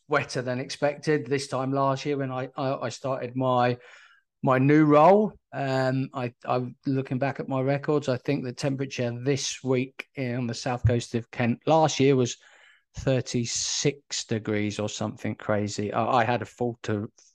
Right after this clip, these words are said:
fault, faltering irrigation system, uh, and inherited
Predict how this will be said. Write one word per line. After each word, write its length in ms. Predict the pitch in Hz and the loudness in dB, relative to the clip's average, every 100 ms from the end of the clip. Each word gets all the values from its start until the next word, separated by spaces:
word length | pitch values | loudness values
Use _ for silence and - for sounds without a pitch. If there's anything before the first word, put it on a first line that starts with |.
| _ | _
fault, 440 | 135 - - - - _ - - - _ _ _ _ | 0 0 -8 -20 -20 _ -20 -20 -20 _ _ _ _
faltering 680 | 151 135 143 151 180 214 185 - - | 0 4 6 6 8 6 4 0 2
irrigation 580 | 175 165 202 202 214 | 6 8 8 6 4
system, 640 | 202 - - - 277 247 - _ _ 139 | 2 2 2 6 6 6 -2 _ _ -10
uh, 260 | 139 139 - _ _ _ | -6 -6 -10 _ _ _
and 500 | 156 156 147 139 135 - 143 | -4 -2 -2 0 -2 -4 0
inherited 720 | 131 143 139 131 135 131 | 4 6 4 4 2 0